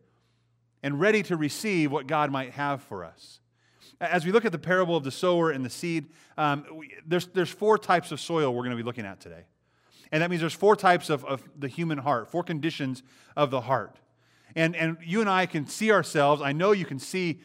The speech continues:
yourself and I can see myself in different positions, in different places in these, in this text today. And now it's not only just for you and I to examine our hearts, but understand that this is just the, how the world operates. And as God sends us out, 'cause we are his ambassadors, right? We should,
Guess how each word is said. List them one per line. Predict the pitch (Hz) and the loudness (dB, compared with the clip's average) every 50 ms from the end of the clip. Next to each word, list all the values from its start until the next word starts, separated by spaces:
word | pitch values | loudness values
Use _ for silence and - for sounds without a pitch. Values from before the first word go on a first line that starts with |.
| _ _ _ | _ _ _
yourself | - 151 165 156 - 185 180 156 | -2 0 0 0 2 2 2 2
and | 147 147 | 2 0
I | 156 | -2
can | 160 | -2
see | 151 - 151 | -4 -6 -4
myself | 147 156 165 156 - 147 131 127 | -2 -2 -2 -2 0 -2 -2 -2
in | - 147 143 | -4 -4 -2
different | 143 175 190 165 135 | -2 -2 -2 -4 -6
positions, | 143 131 151 170 175 165 139 120 | -6 -4 -4 -4 -4 -4 -6 -6
in | 123 | -4
different | 143 151 160 131 | -6 -6 -6 -4
places | 131 147 151 - 131 120 117 - _ - _ _ _ - | -4 -4 -4 -4 -6 -8 -10 -12 _ -20 _ _ _ -6
in | - 165 175 175 | -4 -2 0 0
these, | 165 160 151 147 127 - - - | 2 2 2 0 -2 -4 -10 -8
in | 165 165 | -4 -2
this | 160 151 131 - | -2 -2 -4 -6
text | - - - 170 156 117 107 - - - - - - _ | -10 -6 -2 0 0 0 -2 -8 -18 -20 -20 -20 -20 _
today. | - - 113 101 92 85 - _ _ _ _ - - - - | -8 -8 -6 -6 -8 -10 -12 _ _ _ _ -20 -18 -10 -4
And | 165 | -2
now | 165 175 170 170 170 160 | 0 2 0 0 -2 -4
it's | 170 170 - | -6 -4 -2
not | 180 202 220 | 0 2 2
only | 220 208 180 | 2 0 0
just | 139 127 196 202 - - | 0 2 0 0 0 -2
for | - - 165 | -4 -4 -2
you | 160 160 180 180 160 147 | 0 2 2 4 4 4
and | 135 131 | 2 2
I | 127 123 | 0 0
to | 120 120 | -2 -2
examine | 113 107 131 127 123 123 | -4 -4 -4 -2 -2 -2
our | 117 117 107 | -4 -4 -2
hearts, | 117 117 120 151 - - _ _ - - - | -2 -2 -2 -2 -6 -12 _ _ -20 -14 -10
but | - 202 | -6 -4
understand | 190 202 202 190 - - 208 214 202 180 | -2 0 0 0 0 -2 -2 -2 0 0
that | 170 147 | 0 0
this | 170 202 190 | -2 -2 -2
is | 220 196 160 | -2 -6 -6
just | 156 156 - - | -6 -8 -8 -8
the, | - 165 156 - | -8 -8 -6 -4
how | - 180 175 | -2 0 0
the | 175 165 | 2 2
world | 156 151 170 175 175 170 160 151 | 0 0 2 2 2 2 2 2
operates. | 143 165 175 175 180 151 117 113 139 165 - - - _ _ _ - - - | 2 0 0 0 0 -2 -2 -2 -2 -6 -8 -16 -20 _ _ _ -14 -6 -2
And | 160 160 | 0 0
as | 151 139 127 | 0 0 0
God | 120 165 165 175 196 208 220 220 202 175 - | 4 4 6 6 8 6 6 4 0 -4 -4
sends | - 196 180 160 151 | -2 -2 0 2 2
us | 156 147 - - | 2 0 0 0
out, | - 180 165 139 139 - - | 2 4 6 6 4 4 0
'cause | - 131 | -6 -8
we | 135 170 175 | -4 -2 0
are | 165 | 0
his | 147 147 139 | 0 0 -2
ambassadors, | 143 127 117 - - 127 135 135 - 151 143 170 190 165 | -4 -4 -2 0 0 0 0 -2 -6 -8 -8 -6 -6 -4
right? | 147 151 151 | -4 -4 -4
We | 156 151 | -4 -6
should, | - 147 127 | -8 -8 -12